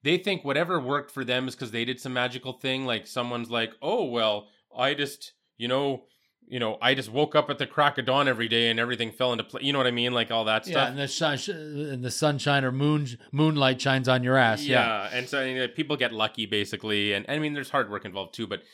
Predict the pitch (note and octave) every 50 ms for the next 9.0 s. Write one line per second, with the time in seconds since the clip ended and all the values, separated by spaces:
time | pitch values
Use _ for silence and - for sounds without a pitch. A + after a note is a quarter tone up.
0 | - _ _ - G#2+ G#2+ A#2+ A#2+ A#2 G#2+ A2 C#3 C3+ C3 A#2+ A#2 A2+ G2+ A#2 B2+
1 | B2 A2+ - - A#2 G#2 A#2+ B2+ A2+ - - A#2+ B2+ C3 A#2+ A2 - A#2+ A#2+ A#2+
2 | B2 A#2 G#2+ G#2+ A2+ A#2+ A2+ A2 A2+ G#2+ G#2+ A2 - B2+ C3 C3 A#2+ A#2 A2+ A2
3 | G#2+ G#2 G2 - - A3 G3+ G3 F#2+ - - G3 G3+ G#3 G#3 F#3+ F3+ - F3 D#3+
4 | D3 C3 A#2 G#2 - - E3+ - D#3 F3+ F#3 E3 D3 D3 D#3+ F#3 G#3+ A#3 A#3+ A3
5 | F3+ - F3 D3+ D3 A#2+ A2 D#3+ F3 F3 E3 C3+ D3 D3+ D#3 D3+ D3 - D#3 D3+
6 | C#3+ B2+ C3 C3+ - C#3 C3+ B2+ C3 A#2 A#2+ A#2 G#2 F#2 E2 D2+ - - - _
7 | _ _ _ _ _ _ _ _ _ _ - - - - G3 A3+ A#3+ A#3+ A#3 A3
8 | G#3 G3 F#3 F3+ F3 E3+ E3+ E3 D#3+ D3+ C#3+ C3 B2 B2 A#2+ A#2+ A#2 A#2 A2+ A#2